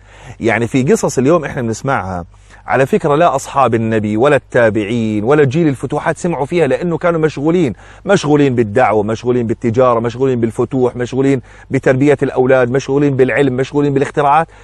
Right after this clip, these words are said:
فما كانش عندهم وقت أصلًا يحكوا في المواضيع هاي. لكن لما كان عندنا أمة فراغ وأمة كسل وأمة بس إحنا قاعدين، انشغلت أذهاننا بالأحلام والرؤى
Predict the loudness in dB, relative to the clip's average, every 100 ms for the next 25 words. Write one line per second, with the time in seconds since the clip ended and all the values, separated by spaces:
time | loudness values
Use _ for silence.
0 | -10 0 2 2 2 0 0 0 0 2
1 | 4 2 0 -4 -2 -4 -2 -2 0 2
2 | 4 2 2 0 0 -4 0 0 0 0
3 | 0 0 -2 0 0 0 2 4 6 4
4 | 0 -10 -20 -20 -16 0 2 4 2 2
5 | 0 2 2 2 -4 -16 -2 0 2 2
6 | 2 2 0 0 0 2 2 2 0 0
7 | -4 0 2 2 0 -2 -2 -2 -2 0
8 | 0 0 -2 0 2 2 -2 -12 -14 0
9 | 4 4 4 2